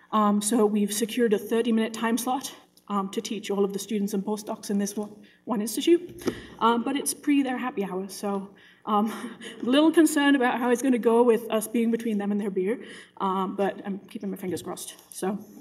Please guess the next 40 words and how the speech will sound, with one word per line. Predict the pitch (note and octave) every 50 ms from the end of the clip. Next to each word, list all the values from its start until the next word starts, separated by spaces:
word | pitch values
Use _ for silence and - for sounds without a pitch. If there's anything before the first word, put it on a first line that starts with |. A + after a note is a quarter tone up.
| - - - - - - _ _ _
<clears throat> | _ _ _ - _ _ - - - _
and | - C4+ A#3 - - - - - - - - - - - A#3+
for | D4+
the | C4+ C#4+
clinical, | - F#4 F4+ F4 F4+ G3+ F#3 - -
so, | - - C#4+ C#4 C4 B3+ C4+ - - C4+
um, | C4 B3 A#3+ A#3+ A#3 A3+ - - - - - - _ _
as | B3 A#3+
I | B3
said, | B3+ F#4+ F#4+ D4
we | C#4 C4
opened | C#4 C4+ C4+ C4
up | B3+ B3+
the | A3+
class | - - A#3 A3 A3 - -
to | - A#3 A3+ A3
a, | G3+ G#3 - A3
a | G3+
really | G3+ G#3 A3+ A3 A3+ A3
broad | A3 G#3 G#3 A3 A#3+
audience, | B3 B3+ A#3+ A3 G3+ G3+ G#3 - -
and | G#3 G#3 G#3 - - - -
we | A#3
got | G3 G3+ - - - - - - _ _ -
good | A3+ G#3+
feedback | A3 - A3 G3+ - F#3+ - -
from | - A3 A3+
everyone. | C#4 D4 C4 G3+ F3 E3 F#3
So | G3 - G#3+ G3 F#3+ F#3+ F#3+ - - - - _ _ _
we | -
thought, | A3 G3+ -
"Let's | - G#3 G3+ -
see | - A3
how | B3 G#3
we | G3+
can | G3 G#3 G3+
use | G3 G3 G3
this | G3 - G#3+
in | G#3 G3+
clinical." | D#4+ G4 F4+ - - F#3 F3+